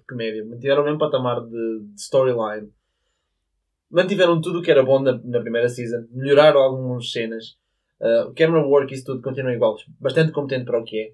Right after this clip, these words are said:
Pá, também aqui não há, não se vai quebrar, eh, boundaries, tipo uma série de comédia, né? Mas,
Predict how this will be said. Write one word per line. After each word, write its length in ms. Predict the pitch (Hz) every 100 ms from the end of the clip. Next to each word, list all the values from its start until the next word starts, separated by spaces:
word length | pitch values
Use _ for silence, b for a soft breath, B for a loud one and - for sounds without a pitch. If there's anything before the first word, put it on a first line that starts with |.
| _
Pá, 140 | 110
também 280 | - 113 117
aqui 80 | 123
não 140 | 120
há, 340 | 120 113 104 - _ _ _ -
não 160 | 151
se 100 | 127
vai 180 | 127 139 127 127 123
quebrar, 360 | 131 131 131
eh, 480 | 123 120 120 113 104 _ _ _ _ _ _ _
boundaries, 800 | 120 147 143 139 127 120 113 -
tipo 220 | - 117 131
uma 100 | 127
série 260 | 135 127
de 60 | 127
comédia, 480 | 139 123 117 135 151
né? 240 | 131 - _ _ _ _ _ _
Mas, 640 | 117 123 123 123 117 -